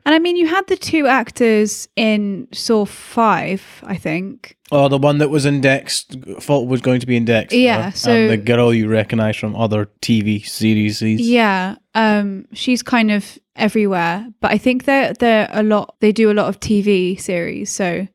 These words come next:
Speaker 1: they're not gonna be as famous as
Speaker 2: The thing is, as well, is there's the, the British to American divide, although these are filmed in Canada. So
Speaker 1: Mm.
Speaker 2: in Britain, we have a, we stri-, we train for, like, three years. I mean, America doesn't really have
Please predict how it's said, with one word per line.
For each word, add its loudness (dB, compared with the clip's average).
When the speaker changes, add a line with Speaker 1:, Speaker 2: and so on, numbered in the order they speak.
Speaker 1:
they're 2
not 2
gonna 2
be -2
as 0
famous 0
as -8
Speaker 2:
The 0
thing -2
is, 0
as 0
well, 2
is -6
there's -4
the, -2
the -4
British 0
to 0
American 0
divide, -2
although 2
these 2
are 0
filmed 0
in -6
Canada. -6
So 0
Speaker 1:
Mm. -12
Speaker 2:
in -2
Britain, 0
we 0
have 2
a, -6
we -2
stri-, -2
we -4
train 2
for, -8
like, -4
three 2
years. 2
I -2
mean, 0
America 2
doesn't -4
really 0
have -4